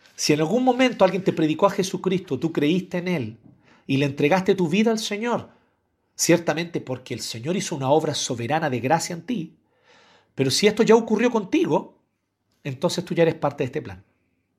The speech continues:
Esta promesa, "Por medio de ti serán benditas todas las familias de la tierra", se cumplió de manera concreta y objetiva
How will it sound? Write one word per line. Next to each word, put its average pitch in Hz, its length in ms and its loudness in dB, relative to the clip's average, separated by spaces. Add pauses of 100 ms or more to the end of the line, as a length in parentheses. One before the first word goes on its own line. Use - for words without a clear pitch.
(520)
Esta 185 240 2
promesa, 220 640 0 (100)
"Por 131 140 -6
medio 160 220 2
de 151 40 4
ti 165 120 -2
serán 156 220 -2
benditas 151 440 -4
todas 160 100 2
las 160 120 0
familias 165 280 -4
de 160 60 -2
la 156 100 0
tierra", 196 480 -2 (720)
se - 220 -6
cumplió 165 460 2
de 170 80 2
manera 156 320 -2
concreta 202 600 2
y 285 80 4
objetiva 160 680 0